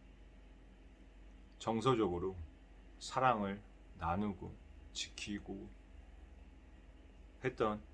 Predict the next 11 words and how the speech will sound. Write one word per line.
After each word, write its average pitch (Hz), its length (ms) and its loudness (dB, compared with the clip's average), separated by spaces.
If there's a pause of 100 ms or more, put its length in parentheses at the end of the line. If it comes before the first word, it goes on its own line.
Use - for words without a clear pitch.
(460)
문명, 104 680 4 (760)
음, 117 280 -6 (100)
문화를 117 440 10
갖고 104 340 6
있고, 104 340 2 (2000)
어, - 540 -8 (1700)
지금, 165 540 8
지금 185 320 6
정권으로 170 640 8
바뀔 160 460 4
때 110 540 6